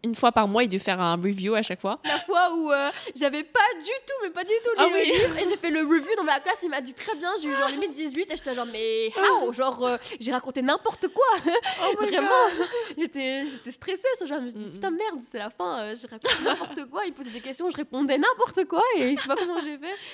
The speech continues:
Speaker 1: Sérieux ?
Speaker 2: Mais ouais, ah, bon, mais moi, ces livres-là, je les ai, euh,
Speaker 1: Oh.
Speaker 2: je les ai jamais lus, euh.
Speaker 1: Non, mais en fait, au début, genre, tu sais, euh, on utilisait des livres qu'il avait dans sa bibliothèque, du coup,
Speaker 2: Ah
Speaker 1: c'était pas des
Speaker 2: oui,
Speaker 1: livres
Speaker 2: c'est
Speaker 1: qui nous
Speaker 2: ça.
Speaker 1: passionnaient. Mais après, c-, il y en a eu ce shift où on a commencé à lire des Y A
Speaker 2: Ouais.
Speaker 1: novels en anglais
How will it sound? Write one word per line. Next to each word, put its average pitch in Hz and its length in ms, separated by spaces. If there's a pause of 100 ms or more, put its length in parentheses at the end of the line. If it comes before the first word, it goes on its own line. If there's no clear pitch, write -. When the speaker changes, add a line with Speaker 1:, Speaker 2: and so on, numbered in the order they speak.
(140)
Speaker 1:
Sérieux ? 277 160
Speaker 2:
Mais 311 140
ouais, - 180
ah, 269 140
bon, 254 160
mais 247 80
moi, 269 160
ces 233 140
livres-là, 220 280
je 254 60
les 202 300
ai, 190 40
euh, 190 220 (240)
Speaker 1:
Oh. 269 200
Speaker 2:
je 254 140
les 240 60
ai 208 80
jamais 214 240
lus, 269 260
euh. 220 240
Speaker 1:
Non, 226 60
mais 233 80
en 233 60
fait, 269 180
au 220 100
début, 214 400
genre, 190 240
tu 180 80
sais, 269 300
euh, 170 280
on 196 120
utilisait 208 420
des 190 140
livres 233 260
qu'il - 180
avait 185 140
dans 196 120
sa 185 120
bibliothèque, 175 400
du 262 80
coup, 269 120
Speaker 2:
Ah - 40
Speaker 1:
c'était 302 160
pas 269 120
des 294 40
Speaker 2:
oui, 240 60
Speaker 1:
livres 233 100
Speaker 2:
c'est 262 60
Speaker 1:
qui 226 60
nous 196 80
Speaker 2:
ça. - 40
Speaker 1:
passionnaient. 214 460 (340)
Mais 196 220
après, 302 460
c-, - 220
il 202 80
y 190 40
en 185 100
a 190 80
eu 190 100
ce 196 120
shift 262 340
où 233 40
on 196 60
a 170 100
commencé 180 280
à 190 40
lire 196 140
des 180 80
Y 175 500
A - 40
Speaker 2:
Ouais. 247 120
Speaker 1:
novels 220 400
en 185 160
anglais 202 400